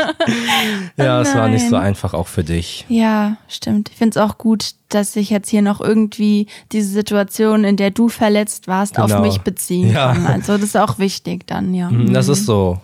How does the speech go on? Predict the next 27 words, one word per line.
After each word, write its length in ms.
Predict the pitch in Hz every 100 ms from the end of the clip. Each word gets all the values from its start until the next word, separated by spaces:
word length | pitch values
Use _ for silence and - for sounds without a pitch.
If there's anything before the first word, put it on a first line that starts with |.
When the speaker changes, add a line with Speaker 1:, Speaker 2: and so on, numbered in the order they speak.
| -
Speaker 1:
wenn 120 | 95
man 360 | 98 98 98 98 -
so 140 | -
viel 180 | 110 110
Zeit 280 | - 113 107
miteinander 420 | 113 113 113 110
verbracht, 580 | - 107 110 113 - - _ -
verbringt. 580 | 110 120 131 151 - - _ -
Speaker 2:
Verbracht 800 | 190 - - 220 - - - 202
hat? 400 | 233 - - - 381 392 311 - _ _ _ _ - 98
Speaker 1:
Was 200 | 90 202
Speaker 2:
Was 100 | -
soll 140 | 202
das 180 | 233 240
denn 100 | 135 233
Speaker 1:
passiert? 140 | 156 208 202 220 247
Speaker 2:
bedeuten? 120 | 269 - 285 233 220
<laughs> 40 |
Speaker 1:
Ja, 340 | 107 92 90 90 -
dann, 520 | 107 104 107 107 104 -
dann 160 | 107 110
möchte 220 | 117 117
man 120 | 113
alles 300 | 101 113 -
vom 160 | 110 92
anderen 280 | 104 101
teilen. 600 | 98 104 98 87 85 87